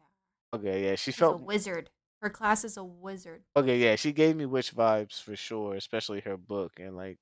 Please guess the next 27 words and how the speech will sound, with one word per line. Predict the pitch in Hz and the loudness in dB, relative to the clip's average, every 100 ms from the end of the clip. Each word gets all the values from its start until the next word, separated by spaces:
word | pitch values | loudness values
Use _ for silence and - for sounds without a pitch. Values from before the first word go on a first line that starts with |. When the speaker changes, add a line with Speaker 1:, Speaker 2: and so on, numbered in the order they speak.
| _ | _
Speaker 1:
the | 98 | -10
way | 95 98 | -6 -6
she | - 98 | -6 -6
was | 95 | -8
possessing | - 101 98 95 92 87 | -8 -6 -4 -4 -8 -16
the | 87 | -12
dead. | 98 98 90 _ _ _ _ _ _ _ _ _ | -4 -4 -4 _ _ _ _ _ _ _ _ _
Um, | 95 92 87 87 87 | -8 -6 -6 -10 -2
but | 104 143 165 - | 6 8 8 4
I | 113 127 | 2 4
have | 139 139 | 4 2
seen | - 147 147 139 135 - | -2 -6 -6 -6 -10 -14
vampires | 123 127 123 123 123 120 120 117 | -2 0 0 0 2 4 2 2
that | 117 | 2
are | 117 | 2
able | 117 117 113 | 0 -2 -4
to | 110 | -8
do | 110 110 107 | -8 -6 -2
that | 107 | -2
as | 107 101 | -2 -6
well, | 104 98 101 | -10 -10 -12
so | - 104 101 101 | -14 -12 -12 -12
I | _ _ _ _ | _ _ _ _
was | - | -6
a | 104 | -4
little | 101 110 123 127 127 120 113 | 0 2 6 8 6 4 0
bit | 104 110 107 101 | -2 0 0 0